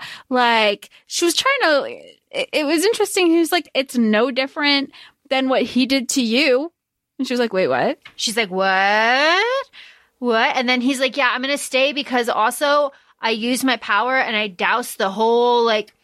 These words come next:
Speaker 2: inn and village and fucking, like, gasoline and stuff. And I'm gonna fucking light it up if you don't let me stay."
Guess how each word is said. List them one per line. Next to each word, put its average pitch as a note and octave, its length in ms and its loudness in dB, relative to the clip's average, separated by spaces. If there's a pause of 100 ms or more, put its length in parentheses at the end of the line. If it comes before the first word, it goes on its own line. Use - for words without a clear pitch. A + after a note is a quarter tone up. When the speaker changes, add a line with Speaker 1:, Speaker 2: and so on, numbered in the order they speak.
(200)
Speaker 2:
inn A#3+ 280 0
and A3 220 0
village A3 480 0
and G3+ 160 -2
fucking, G#3 400 -4
like, F#3 160 -6
gasoline A#3+ 640 -4
and C4 160 -6
stuff. C4+ 400 -2 (320)
And G#3+ 200 0
I'm G#3+ 120 0
gonna A3+ 160 0
fucking A3+ 320 -2
light A#3 240 0
it A#3+ 120 0
up A3+ 260 0
if G#3 140 -10
you A3 100 -6
don't G#3 160 0
let G#3 160 0
me G3+ 100 -12
stay." F3+ 460 -4